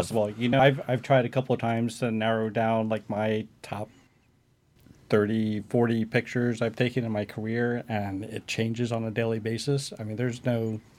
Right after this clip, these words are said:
there's no set answer. I'm, I'm very happy with the book,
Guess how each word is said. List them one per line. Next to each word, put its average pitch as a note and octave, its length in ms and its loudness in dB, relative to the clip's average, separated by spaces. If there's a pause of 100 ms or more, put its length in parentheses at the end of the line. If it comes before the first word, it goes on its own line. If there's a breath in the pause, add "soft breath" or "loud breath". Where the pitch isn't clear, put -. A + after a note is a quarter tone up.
(640 soft breath)
there's A2+ 220 -4
no A2 140 -2
set A2 300 -4
answer. A2 420 -4
I'm, C3 360 6
I'm B2+ 200 6
very A2+ 220 8
happy A2 260 4
with G#2+ 160 0
the G#2 60 -2
book, G#2+ 340 2